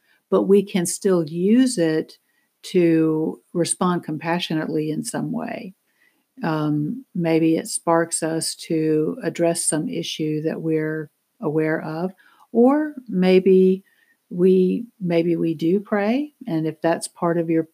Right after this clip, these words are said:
practice, that is something that you can do for others. Or if you choose to practice loving kindness meditation or compassion meditation on behalf of others,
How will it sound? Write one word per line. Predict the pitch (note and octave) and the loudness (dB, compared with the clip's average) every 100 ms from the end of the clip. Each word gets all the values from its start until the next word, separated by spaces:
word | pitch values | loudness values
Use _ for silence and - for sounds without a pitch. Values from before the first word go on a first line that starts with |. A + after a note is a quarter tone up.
| _ | _
practice, | F#3+ F3 G3+ A#3+ B3 A#3+ | -2 -2 -2 -2 -4 -4
that | D#3+ D#3 | -4 -2
is | D#3+ - | -2 -2
something | E3+ F3 E3+ | -4 -4 -6
that | E3+ - | -6 -4
you | D#3+ | -6
can | D#3+ E3 | -6 -4
do | E3 D#3+ | -4 -4
for | E3 | -4
others. | E3+ E3+ A3+ C#4+ - _ _ _ - | -4 -2 -2 -4 -8 _ _ _ -4
Or | F#3 E3+ F3+ G3 | 4 6 6 2
if | - F3 E3+ | 2 -2 -2
you | F3 F3 E3+ | -4 -2 -4
choose | - F3+ F3 E3+ | -4 -2 0 -2
to | - E3+ | -6 -6
practice | - E3 E3 - E3 D#3+ - - _ _ _ - | -2 -2 -2 0 0 0 -6 -12 _ _ _ -6
loving | D#3+ D#3+ D#3+ | -4 -4 -6
kindness | - G#3+ G#3 G3+ - | 0 4 4 4 0
meditation | G3 F#3 - F#3 F3+ - F3+ F3 | 0 0 0 -2 -2 -4 -4 -4
or | E3+ D#3+ | -4 -8
compassion | A#3 D#3 F3+ F#3 - F3 | -10 -6 -2 -2 -2 -4
meditation | F3 E3+ E3+ F3 E3+ - E3+ E3+ | -2 -2 -2 -4 -4 -4 -6 -6
on | F3 | -4
behalf | E3 D#3 D#3+ D#3+ | -4 -4 -6 -6
of | D#3+ D#3+ | -8 -6
others, | D#3 D#3+ E3 - | -4 -4 -4 -8